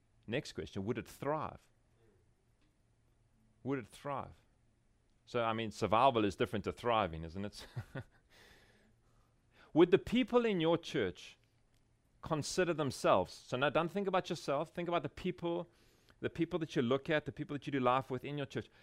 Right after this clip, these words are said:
If you ask them this question, "Are they a Christian or are they a disciple?" what would their knee-jerk reaction be? What would they say to you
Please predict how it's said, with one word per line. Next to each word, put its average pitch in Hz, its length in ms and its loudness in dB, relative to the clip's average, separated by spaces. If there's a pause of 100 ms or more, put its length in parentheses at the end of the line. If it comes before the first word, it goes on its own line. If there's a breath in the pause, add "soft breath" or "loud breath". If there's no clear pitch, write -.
(140 soft breath)
If - 160 0
you 180 140 6
ask 170 160 4
them 170 120 0
this 151 120 -4
question, 143 760 -4 (420 soft breath)
"Are 143 220 2
they 151 140 2
a 143 80 6
Christian 147 960 -4 (340)
or 135 240 2
are 135 80 2
they 139 180 4
a 135 180 6
disciple?" 110 840 -2 (720)
what 147 140 0
would 147 140 -4
their 127 320 2
knee-jerk 104 420 -4
reaction 95 400 -6
be? 80 160 -16 (2500)
What 139 120 0
would 135 120 0
they 135 140 6
say 120 180 -2
to 92 80 -6
you 90 180 -6